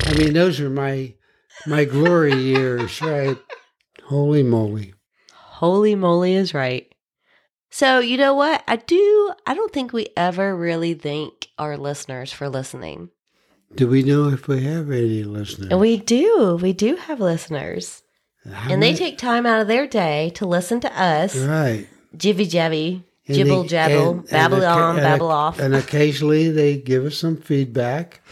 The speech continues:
Speaker 2: <laughs> Yeah, not really.
Speaker 1: So,
Speaker 2: <laughs>
Speaker 1: oh, you're just going by the statistics. We may have
Speaker 2: Statistics.
Speaker 1: ten listeners, but only maybe one gives us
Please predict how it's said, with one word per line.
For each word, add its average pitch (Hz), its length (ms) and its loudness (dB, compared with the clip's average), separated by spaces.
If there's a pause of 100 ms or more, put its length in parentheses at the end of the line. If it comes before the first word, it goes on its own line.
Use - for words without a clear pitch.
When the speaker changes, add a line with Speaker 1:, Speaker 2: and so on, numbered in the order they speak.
Speaker 2:
<laughs> - 160 -12
Yeah, 180 240 2
not 170 200 -2
really. 165 320 -6 (280)
Speaker 1:
So, 143 540 0 (200)
Speaker 2:
<laughs> - 220 -2
Speaker 1:
oh, 143 80 0
you're 147 260 4
just 147 260 -2
going 135 400 0
by 127 240 -2
the 120 160 -4
statistics. - 1160 -4 (420)
We 139 100 2
may 156 240 4
have 139 260 2
Speaker 2:
Statistics. - 340 -20
Speaker 1:
ten 165 300 2
listeners, 135 640 0
but 123 440 -6
only 139 420 2 (140)
maybe 127 300 0
one 131 320 4
gives 113 280 -2
us 117 320 -6